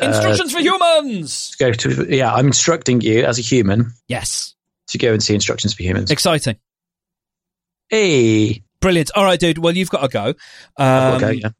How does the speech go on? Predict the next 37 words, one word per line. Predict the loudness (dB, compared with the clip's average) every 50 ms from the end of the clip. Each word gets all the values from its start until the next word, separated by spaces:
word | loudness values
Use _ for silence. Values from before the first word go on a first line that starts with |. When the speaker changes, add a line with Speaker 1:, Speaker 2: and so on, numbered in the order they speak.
| _ -4
Speaker 2:
uh, | -2 0 0 0 0 -2 -2
thank | -2 -2 -2 -2 -2 -2
you. | -2 -2 0
I've | -2 -2 0
really | 0 -2 -2 -2
enjoyed | -2 -2 -2 -2
this. | -2 -4 -4 -4 -8 -12 -6
And, | -4 -2 -2 -2 -2 0
uh, | 0 2 2 2 2 0 -2 -8 -16 -16 _ _ -6
next, | -2 0 0 0 0 -2 -2 -2
next | -2 -2 -2 0
time | 0 0 0 2
I'll | 2 0
admonish | 0 0 0 0 2 0 0 0 0
you | -2 -2
for | -2 -4 -2
being | -2 0 0 2
naughty | 2 2 2 0 0 0 0
on | 0 0 -2 -4
Beware | -2 -2 0 2 2 2
of | 2
the | 2 0
Speaker 1:
I, |
Speaker 2:
Leopard. | 0 2 0 -2 -4 -4 -10 -12 -12 _ _ _ -2
Speaker 1:
I, | -2 0
I'm | 2 2 2 2 2
anxious | 2 0 0 -2 -2 -2 -2 -2 -2 -2
about | -2 0 0 0 0 0
this | -2 -2 -2 -2 -2 0
Speaker 2:
Oh, | 0 0
don't | 2 2 0 2
be | 2 0
Speaker 1:
because | 0 -2
Speaker 2:
anxious. | -4 -4 -6 -6 -6 -6 -8 _ -18 -20 -20 -12 -4
It's | -2 -2 -2 -2
fine. | -2 -2 -2 -2 -2 -6 -8 _
Um, | 0 2 2 4 4 2 0 -2 -8